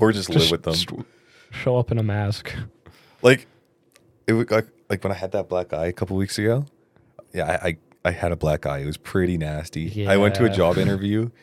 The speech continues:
Speaker 1: with the
Speaker 2: <laughs>
Speaker 1: nastiest black eye, and I looked like a thug.
Speaker 2: It was pretty gnarly,
Speaker 1: It was
Speaker 2: yeah.
Speaker 1: pretty bad. But, like, I had the black eye for two weeks.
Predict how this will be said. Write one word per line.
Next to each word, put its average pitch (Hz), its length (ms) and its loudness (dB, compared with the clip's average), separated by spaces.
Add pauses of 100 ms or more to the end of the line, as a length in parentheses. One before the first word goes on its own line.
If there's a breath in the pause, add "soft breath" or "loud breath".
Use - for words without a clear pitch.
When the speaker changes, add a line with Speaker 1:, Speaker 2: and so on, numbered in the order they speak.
(160 soft breath)
Speaker 1:
with 92 160 -2
the 90 80 0
Speaker 2:
<laughs> 117 120 2
Speaker 1:
nastiest 87 600 0
black 85 280 0
eye, 82 180 0
and 85 120 0
I 80 60 -2
looked 82 260 -4
like 80 140 -4
a 73 60 -4
thug. 82 420 -6
Speaker 2:
It 113 80 -4
was 120 160 -2
pretty 170 240 0
gnarly, 107 420 0
Speaker 1:
It 101 80 0
was 107 140 2
Speaker 2:
yeah. 107 60 0
Speaker 1:
pretty 101 200 2
bad. 87 320 0 (480 soft breath)
But, 101 80 0
like, 92 240 0 (880)
I 98 60 0
had 98 160 0
the 98 80 0
black 87 300 0
eye 80 100 0
for 80 120 -8
two - 220 -6
weeks. 76 460 -8